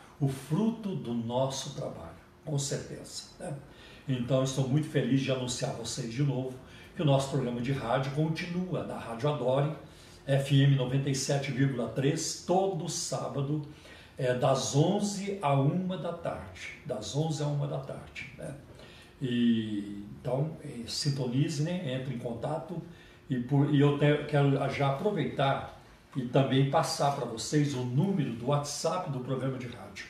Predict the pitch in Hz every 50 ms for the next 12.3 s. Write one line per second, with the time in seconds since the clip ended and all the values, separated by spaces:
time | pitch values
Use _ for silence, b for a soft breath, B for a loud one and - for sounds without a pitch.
0 | B B B B B B B B - 131 135 135 143 131 127 135 135 135 - -
1 | 143 127 123 - 147 139 147 156 139 135 135 156 165 - - - 147 127 135 131
2 | - 147 135 - 147 135 127 123 120 - 127 107 - - 135 143 143 139 139 127
3 | 117 131 165 185 - - - 139 - - 117 110 104 110 131 143 151 143 175 170
4 | 165 B B B B B B B B - 139 156 160 147 143 131 123 123 127 127
5 | 127 127 123 117 110 110 104 - 135 151 170 165 - 120 113 107 107 104 107 107
6 | 104 107 117 104 104 101 - 123 120 117 117 - 120 104 - B B B B B
7 | B B - - 127 117 117 113 113 110 110 110 110 107 - - - 143 - 107
8 | - - - 120 123 147 165 175 - B B B B B B B B B - -
9 | 143 131 127 127 127 123 123 117 113 110 104 104 92 90 - - - - - -
10 | - - - - - 139 131 165 160 143 135 147 156 156 147 160 156 160 165 151
11 | 135 143 147 151 143 - - 147 - 151 139 139 160 160 156 143 - - 131 117
12 | - - - - 143